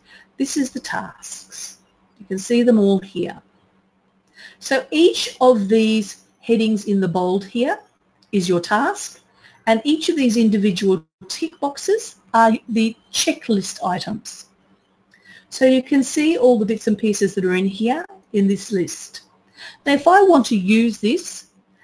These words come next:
and create this for a specific one, so I might want to go through and create a baz checklist for my M Y O B Xero and Q B O clients because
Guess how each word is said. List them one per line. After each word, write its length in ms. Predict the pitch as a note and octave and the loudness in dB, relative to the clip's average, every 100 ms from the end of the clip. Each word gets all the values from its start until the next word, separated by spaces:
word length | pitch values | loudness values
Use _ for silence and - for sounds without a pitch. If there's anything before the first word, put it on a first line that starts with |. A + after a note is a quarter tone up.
| _ | _
and 160 | G#3+ G#3+ | -2 -2
create 580 | - A#3+ A3 G#3+ G#3+ G3 | -2 0 2 2 0 -2
this 360 | G#3 G3 - _ _ _ | -4 -6 -14 _ _ _
for 440 | - G#3+ G#3 G#3 G#3+ | 0 4 4 4 0
a 500 | G3 F#3+ F#3+ F#3 F#3+ _ _ - | 0 2 0 0 -4 _ _ -20
specific 580 | - A#3+ A#3+ A#3 A#3 | -6 -4 -2 -4 -2
one, 280 | A3+ G#3 C4 | -2 -2 -4
so 340 | D#4 G#3+ F#3+ - | -2 -2 -2 0
I 120 | F#3+ | 0
might 340 | G3 G#3+ G#3+ | 2 0 -2
want 220 | G#3 G3+ G3 | 0 0 0
to 40 | |
go 240 | F3+ F#3+ | 0 0
through 500 | F#3 - G#3+ G3+ G3+ G3 - _ - | -2 -2 2 4 2 -2 -20 _ -4
and 220 | G#3 G3+ | -2 -2
create 480 | - G3+ F3+ F#3 F#3+ | 0 0 2 -2 -4
a 60 | G#3+ | -6
baz 340 | F3 F#3+ F#3+ | -2 -2 -2
checklist 580 | - G3+ F#3+ - F#3+ - | -6 -6 -6 -4 -4 -4
for 260 | - F3+ F3 | -4 -2 -2
my 220 | A#3+ F#3 | -4 -4
M 160 | A3+ A3 | 0 0
Y 180 | G3+ G3 | 2 0
O 40 | |
B 260 | F#3 G3 F#3 | 0 0 -2
Xero 640 | F3 G3 F#3+ F#3 F3+ F3+ - - - _ - | -2 2 2 2 -2 -2 -8 -20 -20 _ -8
and 360 | F#3 F3+ F3+ E3+ | -4 -2 -2 -6
Q 240 | - G#3 | -2 0
B 160 | F#3+ F#3 | 2 2
O 120 | F#3 | 0
clients 520 | F#3 - F#3 G3 G3+ | -4 -4 -2 -2 -6
because 720 | - G3+ G3 - F#3+ F#3 - | -4 -4 -4 -2 0 -2 -6